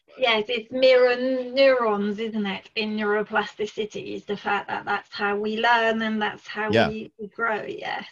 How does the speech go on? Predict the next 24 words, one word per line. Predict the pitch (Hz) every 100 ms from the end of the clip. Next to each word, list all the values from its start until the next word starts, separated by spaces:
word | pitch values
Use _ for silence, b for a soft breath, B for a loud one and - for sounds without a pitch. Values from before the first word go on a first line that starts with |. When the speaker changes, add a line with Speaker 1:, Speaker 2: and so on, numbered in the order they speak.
| _
Speaker 1:
definitely. | 226 220 - 226 220 220 208 _ _
Speaker 2:
So, | - - -
so | 165 151
I |
bought | 139 180 175
this | 151 139
hat, | - 139 123 -
and | 131 135
then, | 135 139
um, | 135 127 95 50 - _ _ _ _ _ _ _ _ _ _ _ -
as | 156
I | 185
w-, | 165 - - B B B _ _ -
well, | 135
as | 165 190
I |
was | 175 147
walking | 143 143 - 127
down | 117 123 139 147
from | 147 107 98
the |
cafe, | 92 113 117 - 85 78 82 - _ _ _ _ _ _ _ _ _ _ 104
i-, |
i-, | 104 101